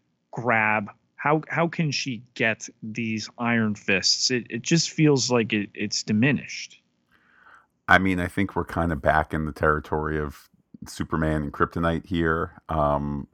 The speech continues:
Speaker 2: if, if whoever has the power of the Iron Fist, if all he or she had to do to stop any fight was just punch the ground and there's a sound wave in every direction, then every fight would be three seconds long.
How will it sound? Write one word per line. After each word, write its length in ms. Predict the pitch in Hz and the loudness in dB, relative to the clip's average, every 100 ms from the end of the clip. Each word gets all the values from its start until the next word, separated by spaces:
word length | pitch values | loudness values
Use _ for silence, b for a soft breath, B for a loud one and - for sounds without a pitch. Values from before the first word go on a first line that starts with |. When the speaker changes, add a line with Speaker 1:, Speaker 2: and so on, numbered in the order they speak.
| _ | _
Speaker 2:
if, 420 | 78 78 - - _ _ | -4 -4 -6 -20 _ _
if 180 | 85 87 - - - b b b - | 2 2 -2 -20 -20 b b b 2
whoever 300 | 131 135 139 | 6 8 6
has 220 | 127 104 | 6 2
the 80 | 92 | 0
power 420 | - 107 101 90 | 6 8 10 6
of 180 | 80 76 | 4 -4
the 160 | - 92 | 0 2
Iron 240 | 78 76 | 2 0
Fist, 360 | 73 80 69 - | -2 -2 -2 -2
if 180 | 92 - | -4 0
all 320 | - 101 107 101 | 6 6 6 2
he 240 | - 101 | -2 -2
or 120 | 90 | -2
she 280 | 85 - 85 | -4 -4 -4
had 260 | 82 82 78 | -2 -4 -6
to 80 | |
do 280 | 69 85 82 | -8 -4 -4
to 80 | 73 | -6
stop 340 | - 85 80 - | -4 -4 -4 -4
any 180 | 82 | -6
fight 360 | 78 - 78 - | -4 -2 -2 -2
was 100 | 73 | -8
just 220 | 71 67 | -12 -10
punch 240 | - 82 - | -6 -6 -6
the 60 | |
ground 500 | 69 67 76 76 78 - | -6 -2 0 0 -2 -4
and 100 | 71 | -8
there's 120 | 67 | -10
a 60 | 65 | -10
sound 340 | - 78 78 | -8 -4 -4
wave 260 | 76 76 73 | -2 -2 -4
in 40 | |
every 200 | 73 73 | -6 -8
direction, 680 | 71 78 78 - 85 82 80 B B B _ | -6 -4 -6 -4 -4 -2 -6 B B B _
then 140 | 85 | 0
every 200 | 82 82 | 0 -2
fight 280 | 80 82 76 | -2 0 0
would 100 | 76 | -2
be 100 | 73 | -8
three 240 | - 78 | -8 -8
seconds 440 | 73 69 - 73 78 | -6 -6 -6 -8 -4
long. 500 | 76 76 73 73 | -2 0 -2 -4